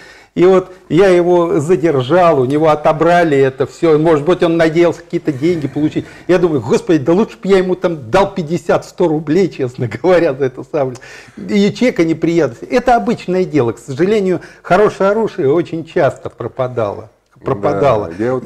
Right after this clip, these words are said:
Speaker 1: И иконы, я уверен, то же самое. Я не имел отношения вот к изъятиям каких-то ценных икон, просто не помню. Но, к сожалению, такое не всякое, не,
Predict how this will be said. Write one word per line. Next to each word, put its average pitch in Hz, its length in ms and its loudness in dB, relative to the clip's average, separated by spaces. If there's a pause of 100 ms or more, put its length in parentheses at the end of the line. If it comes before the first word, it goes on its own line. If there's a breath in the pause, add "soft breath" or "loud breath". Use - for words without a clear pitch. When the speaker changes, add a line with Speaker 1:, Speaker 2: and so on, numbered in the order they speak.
(120)
Speaker 1:
И 220 360 0
иконы, 233 340 0
я 147 180 2
уверен, 160 440 0
то 180 180 2
же 143 100 -4
самое. 127 480 -2
Я 156 100 2
не 175 200 0
имел 156 240 2
отношения 123 520 -6
вот 107 140 -12
к - 80 -4
изъятиям 123 460 -2
каких-то 120 420 -14
ценных 220 500 -6
икон, 107 380 -10
просто - 340 -8
не 123 140 -10
помню. 104 460 -10
Но, 233 380 -10
к - 100 -20
сожалению, 180 600 -6
такое 175 420 -4
не 139 120 -6
всякое, 143 380 -10
не, 175 180 -8